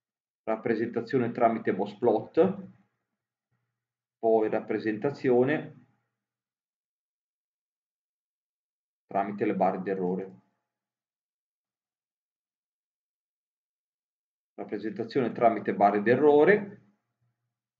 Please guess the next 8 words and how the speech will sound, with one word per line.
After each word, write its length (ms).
oppure 580
rappresentazione 1000
semplicemente 880
qua 240
degli 280
intervallini 840
di 160
confidenza 1080